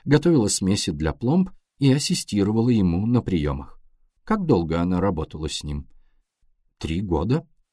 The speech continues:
Она очень надежная девушка и очень нравится... нравилась нам. Ее вызвали по болезни родственника, так сказал мне ваш брат, уточнил Пуаро.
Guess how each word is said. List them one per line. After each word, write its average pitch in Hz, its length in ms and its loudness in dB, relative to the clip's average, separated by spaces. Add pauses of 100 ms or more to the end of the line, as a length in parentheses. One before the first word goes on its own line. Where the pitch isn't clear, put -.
(260)
Она 113 200 2
очень 131 320 0
надежная 110 580 2
девушка 110 460 -2
и 78 120 -4
очень - 440 -6 (340)
нравится... 104 800 2 (1200)
нравилась 90 800 -4
нам. 82 360 -6 (640)
Ее 107 300 6
вызвали 110 440 0
по 120 140 -2
болезни 123 460 2
родственника, 80 920 -6 (240)
так 92 180 0
сказал 87 420 0
мне 95 200 -2
ваш 123 240 -2
брат, 156 280 -2 (380)
уточнил 92 540 0
Пуаро. 76 480 -2